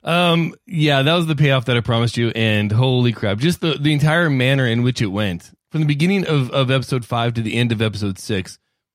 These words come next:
you knew there was only one path. You, it's just a matter of how it was gonna go.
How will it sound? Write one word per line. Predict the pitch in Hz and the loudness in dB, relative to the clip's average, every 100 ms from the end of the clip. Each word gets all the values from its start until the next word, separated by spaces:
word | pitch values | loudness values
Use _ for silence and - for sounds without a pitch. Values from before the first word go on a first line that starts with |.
| _ _ _ _ - | _ _ _ _ -2
you | 143 165 170 | 2 4 4
knew | 160 175 170 | 4 4 4
there | 147 | 4
was | 139 135 | 2 2
only | 139 | 0
one | 120 127 123 | 0 0 -2
path. | 98 123 104 127 | -2 -2 -2 -2
You, | 123 | -4
it's | 131 120 | -4 -2
just | 127 - | -2 0
a | |
matter | 120 110 | 0 0
of | 92 | -2
how | 101 113 123 | -2 0 0
it | 117 | 0
was | 110 107 | -2 -2
gonna | 107 107 | -2 -4
go. | 90 101 82 73 | -2 -4 -4 -6